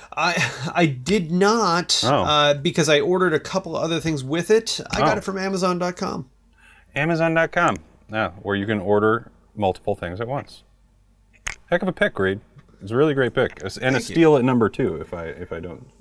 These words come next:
Speaker 2: say so
Speaker 1: It,
Speaker 2: myself.
Speaker 1: it's a solid number two.
Speaker 2: Solid number two. Um, I took a solid number two right before we started recording.
Speaker 1: Solid?
Speaker 2: Um, it was.
Speaker 1: Very good. It's always good to hear about that. <laughs>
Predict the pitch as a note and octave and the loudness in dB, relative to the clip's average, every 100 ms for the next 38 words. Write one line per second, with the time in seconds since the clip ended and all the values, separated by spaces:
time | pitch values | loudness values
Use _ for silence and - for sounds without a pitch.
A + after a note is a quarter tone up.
0 | _ _ - G2+ F#2 E3+ - - - - | _ _ -16 -12 -12 -6 -8 -8 -16 -16
1 | - D3 C3+ D3 - C#3 B2+ B2 A#2 A2 | -4 -2 0 0 2 2 0 -4 -6 -8
2 | G#2+ G#2 F#2 - _ _ - G2+ F2 E2+ | -10 -12 -12 -16 _ _ 0 2 2 -4
3 | D#2 - D#2+ - _ _ - - - - | -8 -6 -8 -8 _ _ -20 -20 -10 -2
4 | F2+ E2+ D2+ G2 G2 A2+ G2+ G2 F2+ F2+ | -2 -2 0 0 0 -2 0 0 0 -2
5 | E2+ - E2 F2 - F2+ D#2+ - D#2+ B1+ | -6 -6 -6 -6 -8 -8 -8 -10 -10 -10
6 | - D#2+ D2+ - _ _ _ _ _ _ | -10 -10 -12 -16 _ _ _ _ _ _
7 | _ B2 - D#3+ F#3 A#3+ F2+ F2+ - _ | _ -2 2 4 4 4 0 -10 -16 _
8 | _ _ _ _ _ _ _ _ A#2 C#3+ | _ _ _ _ _ _ _ _ 2 4
9 | F#3 G2 - - _ - A#2+ F3+ F#3+ D#3 | 4 2 -2 -18 _ -20 -12 -6 -4 -2
10 | D#3 G2+ - - D#3+ C#3+ D3 A2 B2+ A2 | -2 -4 -14 -10 -4 -2 -2 -2 -6 -6
11 | A2 A2 G#2 G#2+ - - - _ A#3+ - | -6 -6 -8 -12 -16 -20 -20 _ -16 -8
12 | A#3+ | -10